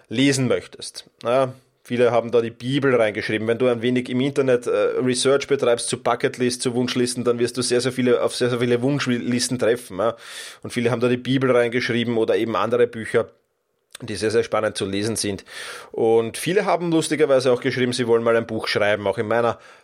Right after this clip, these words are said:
Bucketlist steht ja drin, dass ich ein Buch oder mehrere Bücher schreiben will, aber ich will mit einem Buch, habe ich ein ganz ein spezielles Ziel. <laughs> Schau einfach vorbei auf mein, bei meiner Bucketlist.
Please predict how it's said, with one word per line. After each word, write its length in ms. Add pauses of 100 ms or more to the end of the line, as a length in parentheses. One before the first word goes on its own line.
(200)
Bucketlist 640
steht 220
ja 80
drin, 400 (320)
dass 240
ich 360
ein 300
Buch 440 (280)
oder 280
mehrere 380
Bücher 300
schreiben 300
will, 160
aber 500 (220)
ich 160
will 260
mit 260
einem 320
Buch, 280
habe 80
ich 60
ein 60
ganz 220
ein 60
spezielles 560
Ziel. 440 (120)
<laughs> 500
Schau 140
einfach 320
vorbei 360
auf 120
mein, 180
bei 120
meiner 200
Bucketlist. 640